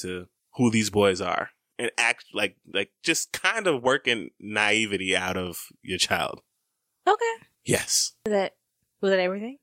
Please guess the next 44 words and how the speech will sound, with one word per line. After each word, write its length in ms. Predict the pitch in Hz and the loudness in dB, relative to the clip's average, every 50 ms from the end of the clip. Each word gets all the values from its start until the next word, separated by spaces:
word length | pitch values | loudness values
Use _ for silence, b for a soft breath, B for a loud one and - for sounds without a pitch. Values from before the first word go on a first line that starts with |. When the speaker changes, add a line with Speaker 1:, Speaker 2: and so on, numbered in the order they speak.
| _ _ - | _ _ -2
Speaker 1:
No, 80 | 233 | -2
no, 200 | 247 254 247 220 131 | 0 0 0 -2 0
no. 60 | 92 | 2
That, 80 | 104 120 | 2 2
that 120 | 123 131 147 | 2 4 2
was 120 | 151 139 | 2 2
my 80 | 135 113 | 0 0
first 240 | - 139 143 - - | 0 0 0 0 -2
thing. 120 | - - | -2 2
Speaker 2:
No, 120 | 311 349 | 2 2
no, 160 | 381 403 359 285 | 4 4 2 2
I'm 120 | 262 269 | 2 2
saying, 140 | - 277 226 | 2 4 4
was 80 | 226 | 4
that 100 | 220 220 196 | 4 4 4
everything 280 | 220 226 214 220 208 | 4 2 0 -4 -6
from 200 | 196 - 214 214 | 0 -2 0 0
that 160 | 202 170 147 - | 2 -2 -2 0
first 220 | 180 156 165 - | -2 -4 -2 -4
thing? 140 | - 143 147 - | -6 -6 -2 0
It 20 | |
Speaker 1:
I 40 | 269 | 0
Speaker 2:
looks 160 | 247 311 339 - | 2 2 2 2
Speaker 1:
think 100 | - - | 2 2
Speaker 2:
like 60 | 226 | 4
you 40 | 233 | 2
Speaker 1:
so. 60 | 285 | 2
Speaker 2:
still, 140 | - 247 226 | 2 2 2
your 160 | 214 196 190 | 2 2 2
wheels 300 | 190 185 196 208 214 208 | 2 4 2 2 0 -2
are 20 | 196 | -4
still 240 | - - 180 170 175 | -2 -2 -2 -2 -2
spinning. 240 | - - - 147 | -4 -6 -6 -4
Speaker 1:
'Cause 140 | - 247 247 | -2 0 0
I 40 | 294 | 0
don't 180 | 294 302 302 294 | 0 0 -2 -2
know, 100 | 311 247 | 0 2
like, 240 | 180 165 156 - - - | 2 2 0 0 -4 -8
stressing 340 | - - 208 202 233 202 | -2 0 0 0 0 -2
the 60 | 185 175 | -2 -2
importance 340 | 156 - 180 165 165 - | 0 2 2 2 2 0
of 60 | 139 123 | -2 0
healthy 200 | 156 147 143 135 | 0 0 2 0
relationships. 680 | 131 127 123 131 120 117 107 - - - - - - | 0 0 0 -2 -2 -4 -6 -4 -4 -6 -6 -8 -18